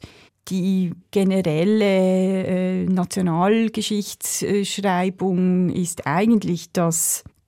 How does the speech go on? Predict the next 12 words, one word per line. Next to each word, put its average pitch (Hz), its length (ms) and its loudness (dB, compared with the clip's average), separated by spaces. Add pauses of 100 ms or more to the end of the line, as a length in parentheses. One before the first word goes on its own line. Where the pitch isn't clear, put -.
der 139 100 0
Kakao 175 680 -2
eine 180 340 0
lokale 180 640 -2 (420)
Erfindung 226 540 2
ist, 247 260 -2
dass - 160 -8
ein 175 460 0 (240)
Kleinbauer 196 800 0
namens 190 400 0
Teti 196 320 -4
Kwashi 196 800 0